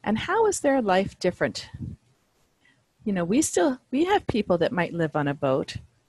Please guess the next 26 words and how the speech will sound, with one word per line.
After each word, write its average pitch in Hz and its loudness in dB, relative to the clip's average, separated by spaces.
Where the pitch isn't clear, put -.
but 170 2
our 226 2
houseboats 170 2
don't 170 -2
look 160 -4
like 147 -4
this 180 0
houseboat, 135 -2
does 156 -2
it? 110 -2
But - -8
they 175 2
had 170 2
different 160 -6
clothes, 160 -4
different 151 0
haircuts 180 2
for 160 -4
sure, 190 0
and 180 -2
a 175 0
different 220 -2
way 233 0
of 226 -4
doing 233 0
things. - -8